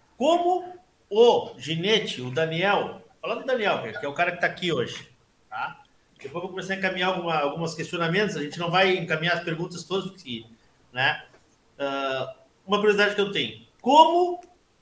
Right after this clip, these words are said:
e agora tu falaste uma coisa, que se o, se o cavalo não responde, tu tens que, tu tens que te adaptar ao cavalo. Como tu consegue chegar, me dá um número aí que chegasse sete, oito no, no freio. Como é que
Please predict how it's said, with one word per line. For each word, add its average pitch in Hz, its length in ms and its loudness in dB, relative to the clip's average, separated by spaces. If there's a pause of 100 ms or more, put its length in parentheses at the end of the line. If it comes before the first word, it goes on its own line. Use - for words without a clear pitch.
(420)
e 139 120 0
agora - 240 4
tu 190 80 -6
falaste 220 200 2
uma 220 100 -2
coisa, 185 220 0
que - 140 -20
se - 220 -4
o, 208 160 -2
se - 120 -6
o 202 80 -4
cavalo 214 360 4
não 269 100 2
responde, 233 600 2
tu 269 180 -6
tens 247 280 -2
que, - 160 -14
tu 202 180 -4
tens 226 140 -2
que 226 60 -4
te 226 60 0
adaptar 196 340 2
ao 196 100 -2
cavalo. 180 380 -2 (300)
Como 311 280 4
tu 330 120 -2
consegue 247 520 8
chegar, 180 480 6
me - 60 0
dá 233 120 6
um - 60 2
número 294 240 2
aí 226 120 8
que 226 60 -2
chegasse 208 680 0
sete, 226 420 6
oito 214 380 6
no, 143 460 -10
no - 140 -20
freio. 185 440 0 (400)
Como 233 140 2
é 311 140 8
que - 180 -10